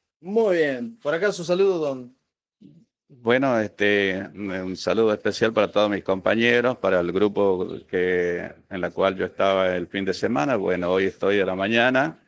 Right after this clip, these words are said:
Speaker 2: Un saludo para todos, para todos mis compañeros de acá de la Dirección de Transporte y Tránsito, en la cual ya llevo muchos años acá, en, en esta dirección. Y bueno,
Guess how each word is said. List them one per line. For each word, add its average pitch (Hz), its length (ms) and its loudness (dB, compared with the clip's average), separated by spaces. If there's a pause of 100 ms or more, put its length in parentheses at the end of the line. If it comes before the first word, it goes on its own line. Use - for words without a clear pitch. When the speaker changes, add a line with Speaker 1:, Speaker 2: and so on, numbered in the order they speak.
(300)
Speaker 2:
Un 82 140 -12
saludo 104 400 2
para 92 180 0
todos, 110 440 0 (160)
para 92 200 0
todos 123 200 2
mis 110 100 -2
compañeros 107 520 0
de 101 80 4
acá 107 180 2
de 107 80 2
la 92 60 2
Dirección 98 360 2
de 104 40 -2
Transporte 101 440 0
y 92 60 -2
Tránsito, 120 580 0
en 95 80 -6
la 90 120 0
cual 104 260 2
ya 95 460 2
llevo 104 220 2
muchos 104 320 0
años 104 220 2
acá, 123 440 0 (360)
en, 87 580 -8
en 92 120 -6
esta 98 180 -2
dirección. 113 580 0
Y 101 120 -6
bueno, 98 340 0